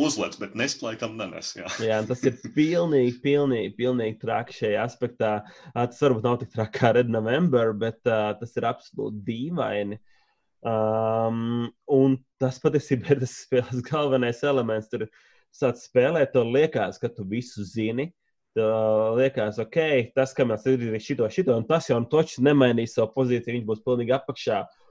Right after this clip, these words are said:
Speaker 2: Un pēkšņi viņi tur salec viens uz otru, un visi ir baigi slikti vienā brīdī.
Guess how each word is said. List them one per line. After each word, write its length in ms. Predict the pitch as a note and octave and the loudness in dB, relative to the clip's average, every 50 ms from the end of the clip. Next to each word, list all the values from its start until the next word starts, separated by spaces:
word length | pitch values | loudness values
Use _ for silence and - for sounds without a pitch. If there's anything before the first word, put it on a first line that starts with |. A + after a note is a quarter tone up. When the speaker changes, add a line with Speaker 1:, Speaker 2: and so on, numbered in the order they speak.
| _ _ _ - | _ _ _ -2
Speaker 2:
Un 140 | B2+ B2+ A#2+ | -2 -2 0
pēkšņi 480 | - D#3 E3 F3 F#3 F#3+ F#3 F3+ - C#3 | 4 4 4 6 4 2 0 -2 -2 -2
viņi 140 | C3+ B2 - | -2 -2 -2
tur 100 | B2 - | -6 -8
salec 440 | - - D3 C#3+ C#3 B2 - - - | -6 -2 0 0 0 0 -2 -4 -6
viens 240 | B2+ A#2 A2+ G#2+ - - | -6 -6 -6 -6 -10 -6
uz 80 | A2+ A#2+ | -2 2
otru, 320 | B2 B2+ A#2+ - - A2+ A2 | 2 2 2 0 -2 -4 -4
un 120 | A2 G#2+ | -4 -4
visi 340 | A2 A#2+ A#2+ - - B2 G#2+ | -4 -6 -6 -6 -6 -6 -6
ir 80 | G2+ G2+ | -6 -6
baigi 540 | G2+ F#2 F2 A2 A2 A2 A2 G#2+ G#2 G#2 G2+ | -8 -6 -4 -2 0 0 0 0 -2 -4 -8
slikti 480 | - - - G#2 G#2 G#2+ - _ - G2 | -14 -12 -8 -8 -8 -8 -10 _ -12 -10
vienā 300 | G2+ G2+ F#2+ F#2 F2 F2 | -8 -8 -6 -8 -8 -10
brīdī. 460 | F#2+ F2+ - F#2+ F#2+ F#2 F2+ F2 D#2 | -8 -8 -8 -8 -8 -8 -8 -10 -10